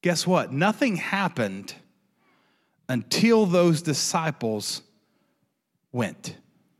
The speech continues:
And once they were in obedience to what the Messiah was telling them to do, that's when the miraculous happened.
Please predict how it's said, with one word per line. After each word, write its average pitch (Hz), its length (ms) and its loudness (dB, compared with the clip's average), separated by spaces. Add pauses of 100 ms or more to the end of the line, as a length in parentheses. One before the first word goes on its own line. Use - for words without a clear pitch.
(1600)
And 131 280 0
once 240 300 4
they 214 260 6
were 196 340 6
in 190 180 6
obedience 156 1160 4 (400)
to 180 160 6
what 185 380 4
the 180 60 4
Messiah 185 600 4
was - 540 2 (140)
telling 214 460 2
them 143 220 2
to 139 160 -2
do, 120 540 2 (400)
that's 120 880 0 (680)
when 131 720 0 (380)
the 127 100 2
miraculous 107 880 0
happened. - 680 -12